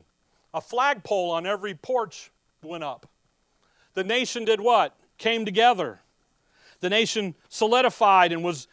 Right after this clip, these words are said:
was, was with one with each other. Problem is, is we don't know what event it's going to be that's going to end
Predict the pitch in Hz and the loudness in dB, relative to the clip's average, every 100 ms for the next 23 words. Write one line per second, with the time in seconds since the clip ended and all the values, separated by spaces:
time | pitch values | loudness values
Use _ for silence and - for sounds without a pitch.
0 | - 196 170 - - 180 165 - _ _ | -2 0 -2 -10 -4 -4 -4 -8 _ _
1 | - 185 175 - 170 233 262 240 185 196 | -4 -2 -2 -8 -2 0 2 0 -2 -4
2 | 160 185 143 117 92 - _ _ _ _ | -6 -4 -4 -6 -12 -20 _ _ _ _
3 | _ _ _ _ _ _ _ _ _ _ | _ _ _ _ _ _ _ _ _ _
4 | _ _ _ _ _ _ _ _ _ _ | _ _ _ _ _ _ _ _ _ _
5 | _ _ _ _ _ _ _ 190 226 214 | _ _ _ _ _ _ _ 0 2 2
6 | 175 170 185 165 - _ _ _ 160 143 | -2 -2 -4 -6 -14 _ _ _ -14 -8
7 | 175 196 220 196 190 196 190 175 151 185 | -4 -2 -2 -2 0 0 -2 -12 -8 -6
8 | 185 _ 165 - 185 175 165 170 175 175 | -8 _ -18 -10 -8 -8 -8 -6 -6 -6
9 | 151 - 156 - 156 170 185 185 127 | -12 -16 -16 -14 -14 -14 -14 -14 -16